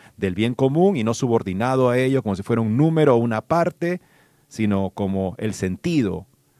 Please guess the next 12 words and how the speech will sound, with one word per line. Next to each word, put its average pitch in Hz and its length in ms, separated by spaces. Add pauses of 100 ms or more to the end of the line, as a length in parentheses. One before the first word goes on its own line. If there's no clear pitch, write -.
(240)
de 98 140
ser 123 420 (240)
de 98 160
toda 117 600 (100)
la 110 180
gestión 101 600 (200)
pública. 92 640
Eso 170 360
es 143 100
una 143 160
religión 127 380
verdadera. 131 560